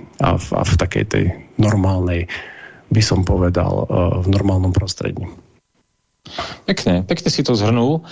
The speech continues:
Speaker 2: E, ja, e, možno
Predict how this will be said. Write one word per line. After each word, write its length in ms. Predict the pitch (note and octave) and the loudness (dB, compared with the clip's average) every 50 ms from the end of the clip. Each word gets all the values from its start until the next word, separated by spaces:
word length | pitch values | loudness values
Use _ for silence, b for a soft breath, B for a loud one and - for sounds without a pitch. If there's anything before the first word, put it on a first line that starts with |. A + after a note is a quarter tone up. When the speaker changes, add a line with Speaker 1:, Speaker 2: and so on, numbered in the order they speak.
| B B B B B B B B B B B B - | B B B B B B B B B B B B -2
Speaker 2:
E, 120 | - - A#2 A#2 A#2+ A#2+ A#2 A#2+ A#2+ A#2 A2+ A2+ A2+ A2+ A#2+ - - _ _ _ _ _ _ _ _ _ _ _ _ _ _ _ _ _ _ _ _ _ | 0 2 2 4 4 4 2 2 2 2 2 0 0 -2 -6 -10 -16 _ _ _ _ _ _ _ _ _ _ _ _ _ _ _ _ _ _ _ _ _
ja, 540 | D#3+ D3+ D3+ E3 F3 E3+ E3+ E3+ E3+ D#3+ | 0 2 2 2 0 0 -2 -2 -2 -4
e, 60 | C#3+ B2+ - - - B2 B2 B2+ B2 A#2+ A#2+ A#2+ A#2+ A#2+ A#2+ A#2+ A#2+ A#2+ A#2+ A#2+ A#2 | -4 -8 -10 -10 -6 -2 0 2 2 2 2 2 2 2 2 2 2 2 2 0 -2
možno 640 | - G#2 G#2 G#2 A#2+ C3+ C#3+ B2 B2+ C3+ C#3 C3+ | -2 0 2 2 4 2 2 0 0 0 0 2